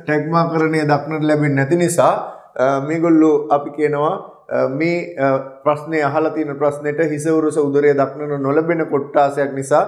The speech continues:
අපි ඒගොල්ලොන්ව මේ පිළිතුරෙන් අයින් කරනවා. එතකොට එහෙනම් මේගොල්ලොන්ගේ තියෙන්නේ පුරක්කාය සහ, අ, පශ්චකාය කියන, අ, කොටස් දෙක. අ, හිසයි උරසයි එකතු වෙලා පුරක්කාය හැදෙනවා. උදරය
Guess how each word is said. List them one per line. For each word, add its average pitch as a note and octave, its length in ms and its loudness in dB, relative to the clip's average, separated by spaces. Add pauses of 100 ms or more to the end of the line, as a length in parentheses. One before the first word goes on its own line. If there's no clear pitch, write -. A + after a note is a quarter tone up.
(340)
අපි C#3 200 -2
ඒගොල්ලොන්ව D3 480 0
මේ C#3+ 360 -4
පිළිතුරෙන් C#3 560 0
අයින් C3 260 -2
කරනවා. G#2 400 -4 (320)
එතකොට D#3 280 2
එහෙනම් D3+ 260 2
මේගොල්ලොන්ගේ D#3 500 0
තියෙන්නේ D3 260 -2
පුරක්කාය D3 640 0
සහ, C#3 100 -8
අ, D#3 180 -2 (600)
පශ්චකාය C3+ 600 0
කියන, B2+ 280 -4
අ, B2 640 -2
කොටස් C3+ 440 -2
දෙක. D#3+ 160 2 (420)
අ, A#2 220 2
හිසයි C#3 300 0
උරසයි C3+ 380 -2
එකතු C3 180 -4
වෙලා C3+ 180 2
පුරක්කාය C3 580 0
හැදෙනවා. B2 680 -2
උදරය C#3 360 2